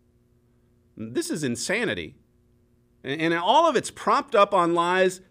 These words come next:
The Twitter reveal today shows it. Yeah, if it doesn't fit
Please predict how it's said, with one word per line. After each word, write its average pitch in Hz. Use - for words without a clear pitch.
The 160
Twitter 294
reveal 208
today 165
shows 151
it. 101
Yeah, 269
if 190
it 143
doesn't 285
fit 214